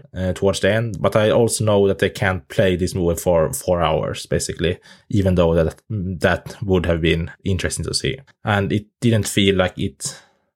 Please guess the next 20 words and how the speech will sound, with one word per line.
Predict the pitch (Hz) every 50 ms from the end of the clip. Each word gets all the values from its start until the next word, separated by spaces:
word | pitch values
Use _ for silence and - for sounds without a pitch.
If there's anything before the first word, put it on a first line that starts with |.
| _
was | - 90 92 92 - -
the | - - 101
most | 98 92 87 82 - - - - - _ _ _ _ _ _ _ -
complete | - 110 - - - 110 104 98 101 -
ending, | - 95 92 90 87 85 90 87 90 92 87 - _ _ - - _ _ _ _ _ _ _
but | - 117 -
that | 123 117 117
is | 117 107 -
may | 113 110 107 101
how | 90 107 101 101 98 95 90
it | 90 -
have | - 98 90
been | 80 92 87 90
in | 87 87 82
real | 82 85 80
life, | 80 80 80 82 82 82
so | - - - 92 90
we | 87 90
can't | - - 95 90 87 82 - - - -
really | 98 90 82 85 85 90 87